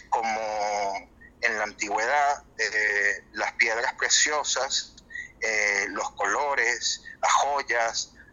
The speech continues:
formaban parte de la economía del mundo y cómo viajaba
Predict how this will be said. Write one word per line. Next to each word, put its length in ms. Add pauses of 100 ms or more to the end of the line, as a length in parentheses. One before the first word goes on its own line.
formaban 420
parte 300
de 60
la 100
economía 440
del 140
mundo 600
y 680 (460)
cómo 600
viajaba 640